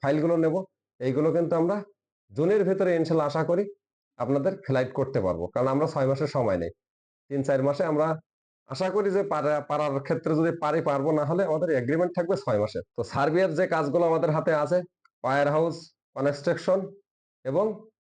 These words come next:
এগ্রিকালচার। তো আপনারা যদি এই তিন সাইডে দিতে চান, ওয়্যার হাউস বলতে বোঝায় কেমন কি, বিভিন্ন ফ্যাক্টরির ওয়ার্কার, জেনারেল ওয়ার্কার যেটারে বলে, বিভিন্ন ফ্যাক্টরি কোম্পানির জেনারেল ওয়ার্কার, এটা যে কোনো জায়গায় কাজ হতে পারে।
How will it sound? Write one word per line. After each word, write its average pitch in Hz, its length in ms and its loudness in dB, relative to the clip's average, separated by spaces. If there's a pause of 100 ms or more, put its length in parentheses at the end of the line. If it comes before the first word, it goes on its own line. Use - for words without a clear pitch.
(400)
এগ্রিকালচার। 127 520 0 (640)
তো 123 60 -10
আপনারা 151 320 2
যদি 160 360 2 (420)
এই 131 120 -4
তিন 135 240 0
সাইডে 151 380 0 (640)
দিতে 139 220 0
চান, 170 340 0 (200)
ওয়্যার 135 240 2
হাউস 151 220 0
বলতে 143 280 0
বোঝায় 143 300 2
কেমন 151 240 0 (640)
কি, 139 120 -6
বিভিন্ন 139 380 2
ফ্যাক্টরির 139 460 0
ওয়ার্কার, 131 320 0 (360)
জেনারেল 131 360 2
ওয়ার্কার 101 260 0
যেটারে 92 300 0
বলে, 90 180 0
বিভিন্ন 139 360 2
ফ্যাক্টরি 143 380 -2
কোম্পানির 147 380 2 (140)
জেনারেল 131 360 2
ওয়ার্কার, 98 300 0 (480)
এটা 175 180 -2
যে 147 140 0
কোনো 147 200 2
জায়গায় 147 220 2
কাজ 135 200 0
হতে 135 220 0
পারে। 143 240 2